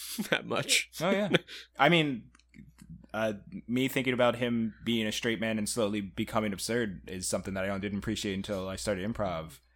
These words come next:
Speaker 2: Because I'm now really, really impressed whenever someone is able to s-, be the same exact character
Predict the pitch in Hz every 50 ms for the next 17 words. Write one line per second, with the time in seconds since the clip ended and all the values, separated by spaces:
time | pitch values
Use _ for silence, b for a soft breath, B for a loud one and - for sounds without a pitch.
0 | _ _ - 135 127 147 135 147 170 170 151 139 131 123 113 - B B B B
1 | B B B B B _ - - 131 151 165 170 147 135 123 117 113 120 117 110
2 | 104 101 101 98 - 117 104 95 - - - 117 110 107 101 107 101 - 117 107
3 | 104 101 98 95 98 107 101 104 98 - - 98 - - - - - _ _ _
4 | - - 143 160 175 160 165 - - 156 147 156 170 175 - 175 151 139 - 139
5 | 127 117 110 110 98 - 62 65 69 -